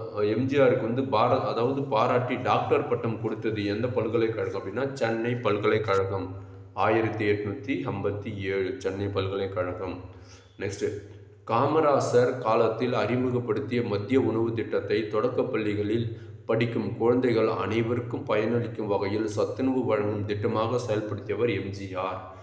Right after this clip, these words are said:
புரட்சி தலைவர் எம் ஜி ஆர் மக்களால் போற்றப்பட்ட ராமச்சந்திரன் இருபத்தி நாலு பன்னெண்டு ஆயிரத்தி தொள்ளாயிரத்தி எண்பத்தி ஏழில் பிறந்தார்.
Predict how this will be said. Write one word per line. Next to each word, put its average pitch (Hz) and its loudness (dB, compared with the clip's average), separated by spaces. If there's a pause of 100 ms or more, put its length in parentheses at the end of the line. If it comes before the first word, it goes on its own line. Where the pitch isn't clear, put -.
(360)
புரட்சி 104 -2
தலைவர் 98 0
எம் 98 -2
ஜி 107 0
ஆர் 101 2
மக்களால் 107 2
போற்றப்பட்ட 98 -2
ராமச்சந்திரன் 110 0 (520)
இருபத்தி 117 0
நாலு 98 0 (280)
பன்னெண்டு 98 -2 (340)
ஆயிரத்தி 117 0
தொள்ளாயிரத்தி 98 2
எண்பத்தி 101 -4
ஏழில் 101 0
பிறந்தார். 90 -2